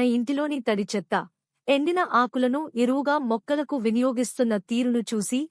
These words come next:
కలెక్టర్ ఆమెను అభినందించారు. ఈ సందర్భంగా వాస్తవ పరిస్థితులను కలెక్టర్కు జిల్లా గ్రంథాలయ మాజీ చైర్మన్ గొర్రెపాటి గోపీచంద్, నాయకులు పివి ఫణికుమార్, దిలీప్, వాలిశెట్టి తిరుమల రావులు వివరించారు.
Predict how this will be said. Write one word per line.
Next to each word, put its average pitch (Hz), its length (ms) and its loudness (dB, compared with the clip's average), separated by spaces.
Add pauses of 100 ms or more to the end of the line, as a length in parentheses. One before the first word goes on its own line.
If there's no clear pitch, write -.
(120)
కలెక్టర్ 311 500 0
ఆమెను 247 360 2 (100)
అభినందించారు. 202 840 0 (1040)
ఈ 294 140 2
సందర్భంగా 247 680 2 (180)
వాస్తవ 294 500 0
పరిస్థితులను 254 720 0 (180)
కలెక్టర్కు 349 520 0
జిల్లా 269 360 2
గ్రంథాలయ 233 640 2
మాజీ 214 420 0
చైర్మన్ 233 500 0
గొర్రెపాటి 226 580 0
గోపీచంద్, 202 680 0 (360)
నాయకులు 262 500 0
పివి 254 300 -2
ఫణికుమార్, 247 640 0 (340)
దిలీప్, 262 420 2 (300)
వాలిశెట్టి 285 640 0
తిరుమల 294 480 -2
రావులు 226 400 0
వివరించారు. 196 720 -2